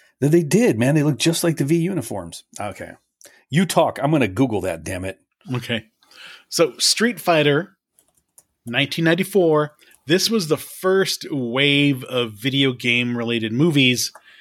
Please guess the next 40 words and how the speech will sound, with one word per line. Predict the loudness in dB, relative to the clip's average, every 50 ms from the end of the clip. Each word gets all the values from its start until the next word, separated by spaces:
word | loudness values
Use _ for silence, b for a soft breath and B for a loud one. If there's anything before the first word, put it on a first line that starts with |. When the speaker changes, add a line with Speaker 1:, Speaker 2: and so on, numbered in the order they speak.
| B B B B B _ -20 -20 _ _ _ _ -10
Speaker 2:
The | -6 -2 0
Super | 2 2 2 2 2
Mario | 2 4 4 4 4 4
Brothers | 4 2 2 2 0 -2
movie | -2 -2 0 2 2 4 4 2 2
with | 0 -4 -6 -6 -2
John | 0 0 2 2 2
Leguizamo | 2 2 2 0 0 0 0 2 2 2 2 2 0 0
and | -4 -2
Bob | -2 -2 -4 -4
Hoskins | -2 -2 0 0 0 0 -2 -4 -6 -6 -6
had | -10 -10 -10
come | -8 -4 -2 -2
out | -2 -2 -4 B B B B B B B _ -2
just | 2 4 4 4 2 0 0
a | 0
year | 0 2 2 4 4 4
<laughs> | 2
before | 0 -6 -6 -4 -2 2 2 2 2 2 -2 -4 b b b b b b b b b
Street | -6 -4 -2 0 0 0 0
Fighter, | 0 0 0 2 0 0 -2
and | -2 -2 -2 2
that | 2 2 2 2 2
is | 2 2 2 2 0 -2 -4 -6
a | -6 -6 -6 -8
piece | -10 -10 -8 -6 -6 -6 -6 -8 -10
of | -10 -8
shit. | -8 -8 -6 -4 -2 0 0 0 -2 -4 -12 -16 _ _ _ _ _ _ _ _ _ _ _ _ _ _ _ _ _ -12
Street | -6 -4 -2 -2 0 2
Fighter, | 0 2 2 0
the | -2 -2
movie, | -2 -2 -2 0 0 0
is | -2 -2 -2
much | 0 0 0 0 0 0 2
better | 2 4 4 4 2 2 0 -2 _ _ _ _ _ _ _ _ _ _ _ _ _ _ _ _ _ _ _ _ _ _ _ _ -6
'cause | -4 -2 -2 -2
it's | 0 0
at | 0 2
least | 2 2 4 4
entertaining | 2 0 0 -2 -2 -2 0 0 -2 -4 -6 -10 -20